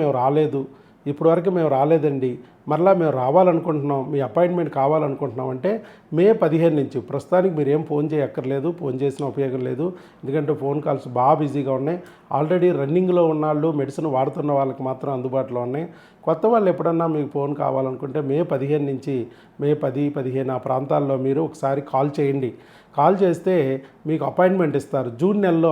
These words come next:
అపాయింట్‌మెంట్లు మీకు ఇస్తారు. మే పది, పది నుంచి మొదలుపెట్టి మే ముప్పై వరకు ఇస్తూనే ఉంటారు జూన్ నెలలో అపాయింట్‌మెంట్లు.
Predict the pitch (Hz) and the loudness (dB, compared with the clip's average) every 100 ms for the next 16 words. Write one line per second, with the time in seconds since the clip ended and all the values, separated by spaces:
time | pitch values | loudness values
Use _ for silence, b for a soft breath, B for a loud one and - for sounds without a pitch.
0 | 139 147 143 143 131 175 233 147 123 - | 4 2 0 -2 -2 -2 0 -2 -4 -6
1 | 131 117 135 139 131 127 131 127 135 120 | -6 -2 -2 -2 -4 -4 -6 -6 -6 -6
2 | 135 139 196 170 131 135 127 202 254 262 | -6 -4 -4 -4 -4 -4 -4 -4 -4 -6
3 | B B B 143 151 151 147 139 135 143 | B B B -2 0 2 0 -2 -2 0
4 | 135 151 160 202 139 - 156 180 156 139 | 0 0 0 -2 -2 -2 0 2 0 0
5 | 143 117 117 156 151 139 139 127 135 123 | 0 -2 -4 -2 0 0 0 -2 -4 -4
6 | 120 110 117 | -8 -8 -10